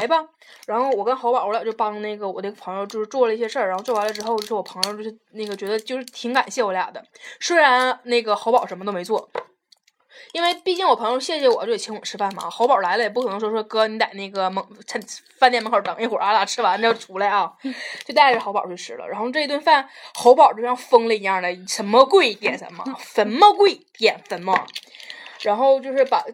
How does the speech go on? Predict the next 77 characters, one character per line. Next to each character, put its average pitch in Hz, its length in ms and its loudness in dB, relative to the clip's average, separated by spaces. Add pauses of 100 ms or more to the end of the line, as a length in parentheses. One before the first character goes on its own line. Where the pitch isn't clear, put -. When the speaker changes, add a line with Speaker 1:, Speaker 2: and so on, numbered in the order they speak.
(140)
Speaker 1:
把 262 160 8
我 247 60 4
朋 202 200 -8
友 240 80 0
吃 247 220 -8
的 240 80 2
就 233 80 -6
兜 247 160 4
里 - 80 0
几 - 160 -12
乎 233 120 -8
就 233 100 2
不 208 260 -16
剩 247 200 -2
钱 - 160 -8
了。 - 360 -16 (160)
然 208 120 -8
后 262 100 -2
正 359 160 -2
好 302 160 -2
就 247 80 0
是， 254 240 4
这 285 140 -14
是 294 80 -10
中-， 262 280 -2
比 233 80 -2
如 233 60 8
说 254 100 4
这 269 180 -6
是 254 100 -10
一 220 100 -10
顿 247 160 -2
中 226 220 -2
午 160 40 -12
饭， - 220 -6 (360)
然 262 100 4
后 302 80 8
晚 311 220 6
上 262 140 -2
的 269 60 -4
时 269 60 0
候 247 60 4
我 233 60 4
们 220 100 -4
还 190 160 -8
在 226 160 0
一 214 40 -4
起， - 140 -14
然 202 100 -2
后 254 160 0
说 285 140 -4
晚 269 180 -4
上 233 120 -4
既 269 80 -8
然 294 140 2
到 320 120 6
晚 262 220 0
上 262 160 -6
咱 214 100 0
们 233 120 0
还 - 160 -6
再 302 140 2
去 311 120 -12
吃 247 240 -2
一 240 40 4
顿 247 120 0
嘛， 180 220 -8
晚 - 140 2
上 247 120 -4
反 247 120 -4
正 208 80 -6
怎 214 80 -8
么 208 60 -6
也 214 60 -6
得 196 100 -4
吃 - 140 -14
饭。 202 200 -10